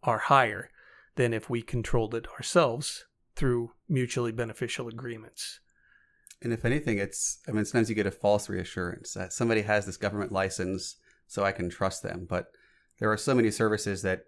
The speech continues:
Speaker 2: each of us get, whether it's somebody coming out to do pest control at your house, or a contractor to do some remodeling,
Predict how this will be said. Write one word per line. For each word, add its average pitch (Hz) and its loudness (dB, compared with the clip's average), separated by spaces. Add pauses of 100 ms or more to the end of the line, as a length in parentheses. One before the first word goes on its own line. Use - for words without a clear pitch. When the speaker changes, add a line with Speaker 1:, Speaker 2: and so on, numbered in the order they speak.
(160)
Speaker 2:
each 110 -6
of 101 -2
us 95 -2
get, 117 0 (360)
whether 101 0
it's - -6
somebody 104 0
coming 104 -2
out 107 0
to - -20
do 101 -4
pest - -4
control 110 0
at 113 -6
your 104 -4
house, 98 0
or 98 -2 (240)
a 113 -10
contractor 110 0
to 101 -2
do 104 -2
some 101 -4
remodeling, 101 0